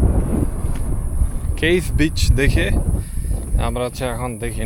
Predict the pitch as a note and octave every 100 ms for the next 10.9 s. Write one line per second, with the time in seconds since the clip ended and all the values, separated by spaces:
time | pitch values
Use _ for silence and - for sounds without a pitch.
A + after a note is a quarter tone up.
0 | A#2+ B2 A#2 A#2 - B2+ - B2 B2 -
1 | - - C3 B2+ - - - - - -
2 | - - - - A#2 A#2+ A2 A2 A2+ -
3 | G#2+ - - - - A2 A2 - - A2
4 | A2+ A#2 A2 - - - - - - -
5 | - - - - - - - - - -
6 | A2+ B2 A#2+ A2+ B2 B2 A#2 A2 - -
7 | - - - - A#2+ A#2 C3+ B2 G#2+ -
8 | A#2 B2+ A#2 C3 C3 A#2 B2+ B2+ - C#3+
9 | - - - - - - - G#2 A2+ A2
10 | B2 A#2 B2 - B2+ A2 B2+ A#2